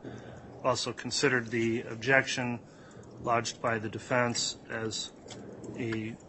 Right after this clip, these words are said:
objection relating to hearsay on certain pages of the exhibit. Um, uh, hasn't been argued this morning, but I considered the timing as well of the disclosure, and upon consideration of all that, and in particular also Idaho Rule of Evidence four oh three,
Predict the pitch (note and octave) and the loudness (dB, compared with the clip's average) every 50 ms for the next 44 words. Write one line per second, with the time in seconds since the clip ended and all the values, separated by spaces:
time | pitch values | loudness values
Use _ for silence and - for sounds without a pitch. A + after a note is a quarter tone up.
0 | - - - B2+ A2+ G#2+ B2 A#2+ A#2 - - B2+ A#2+ A#2 A2+ A2+ A#2 A#2 A2+ A#2 | -14 -10 -8 -8 -4 2 2 4 4 2 0 -2 -2 0 2 2 2 2 2 0
1 | A2 G#2+ A2 - - C3 B2 A#2+ A#2 - - B2+ A#2+ A#2 A#2 A2+ A2 A2 G#2 - | -2 -4 -6 -4 0 2 2 2 2 2 2 4 4 6 6 4 2 0 0 -2
2 | - B2+ - - B2 A2+ A2+ A2+ - - - - C3 B2 A#2 A2+ A#2 A2+ A2 - | -2 -2 -4 -6 -8 -10 -10 -10 -12 -12 -4 0 2 2 2 2 0 0 0 0
3 | - - - - A#2+ A#2 A2 G#2 A#2 A#2+ A#2 A2+ A2+ G#2 G#2 G#2+ C#3+ C#3 C3+ C3+ | -2 -4 -2 0 0 0 0 0 -2 -2 -2 -2 -2 -4 0 4 4 6 6 4
4 | C3 - - - - - - - - - - - - - - - - - A#2 A2+ | 2 0 -4 -12 -18 -20 -20 -18 -16 -14 -14 -12 -12 -12 -10 -10 -8 -6 -4 -4
5 | A2+ A2 A2 A#2 B2 - - - - - - - - G2+ G#2+ A2 - - - - | -2 -4 -4 -6 -6 -8 -12 -16 -16 -16 -16 -14 -14 -12 -10 -10 -10 -10 -12 -12
6 | - - - - - - - - C3 A#2+ A#2 A2+ A2+ - - - - B2+ C3+ B2 | -14 -14 -16 -16 -16 -12 -6 -2 -2 0 0 -2 -4 -8 -12 -12 -4 -2 0 0
7 | A#2+ B2 A#2+ A#2+ A#2 A#2 A#2 A2+ A2+ G2 - - - - B2+ A#2+ A2+ A2+ A2+ G2+ | 2 2 2 4 6 6 6 4 2 0 -2 -4 -2 0 2 2 2 2 2 0
8 | A2 A2 G#2+ G#2+ G#2+ - A#2+ - - - A#2+ A2+ G#2+ G#2 - - - - A#2+ A#2 | 0 2 0 0 0 -4 -8 -4 -2 -2 -2 -2 -2 -4 -8 -6 0 2 2 2
9 | A#2 A2+ A2 G#2+ G2 G2+ A2+ A2 A2 G#2+ G#2+ G2+ - E2+ - - - - - - | 2 0 -2 -4 -2 0 0 2 2 2 2 0 -2 -6 -8 -6 -6 -6 -2 0
10 | B2 A#2 A#2 A2 A2+ A2+ A2+ G#2+ - - - - - - - - - - - - | 0 2 2 0 0 -2 -2 -2 -4 -10 -18 -20 -18 -16 -16 -14 -14 -14 -12 -12
11 | - - B2 A2+ A2+ A2+ A2+ A2+ A2 A2 - - - - - - - - - - | -8 -6 -4 -2 -2 0 0 0 -2 -2 -4 -6 -12 -16 -18 -18 -18 -16 -16 -14
12 | - - A#2+ - - C3 A#2+ A#2 A2 - - A#2+ - - B2+ A#2+ A#2+ A#2 - - | -12 -12 -4 0 4 4 4 4 2 -2 -6 -4 -2 2 4 4 4 4 4 2
13 | - A#2+ A2 A2 G#2+ A2 G#2+ A2 A2 A2 A2 A2+ A2 A2 A2 G#2+ - - - - | -2 -2 0 2 2 2 4 4 4 4 2 2 0 -2 -4 -6 -8 -8 -8 -6
14 | C3 A2 - B2 A#2 A2+ A2 A2 A2 G#2+ - - - A2 A2+ A#2 A2+ A2+ A#2+ A#2 | -6 -6 -4 -2 0 2 2 2 2 0 0 -2 -2 0 0 0 0 -2 -2 0
15 | A2+ A2+ A2 A2 A2 A2+ A2 G#2+ A2 A#2 - - - - B2+ A#2+ A2+ A2 A2 A2 | 0 2 2 0 0 -2 -2 -2 -4 -6 -8 -10 -6 -2 0 2 2 2 2 0
16 | G#2+ - - B2+ B2+ B2 A#2+ A#2+ A2+ | -2 -4 0 2 4 6 6 4 2